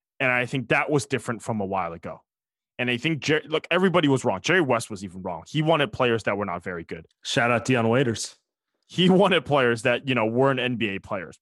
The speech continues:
Speaker 1: But there were people in the front office that told Steve Kerr, "Hey,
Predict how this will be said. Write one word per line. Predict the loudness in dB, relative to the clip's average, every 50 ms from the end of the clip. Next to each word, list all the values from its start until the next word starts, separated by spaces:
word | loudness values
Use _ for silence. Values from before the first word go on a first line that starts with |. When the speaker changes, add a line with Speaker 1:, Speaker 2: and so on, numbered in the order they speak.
| _ _ 0
Speaker 1:
But | 2 2 2 2 -2 _ _ _ _ _ _ _ _ _ _ _ -4
there | 0 2 4 4 4
were | 4 4 4 4 4
people | 2 -2 -6 -6 -4 0 0 0 0
in | 0 0 0
the | 0 -2
front | 0 2 4 4
office | 4 4 2 0 -2 -6 -2
that | -2 -2 -2 -2
told | -2 -2 0 0 -2 -4
Steve | -4 -4 -4 -4 -6 -6
Kerr, | -4 -4 -2 -2 -4
"Hey, | -6 -6 -6 -6 -6 -6 -12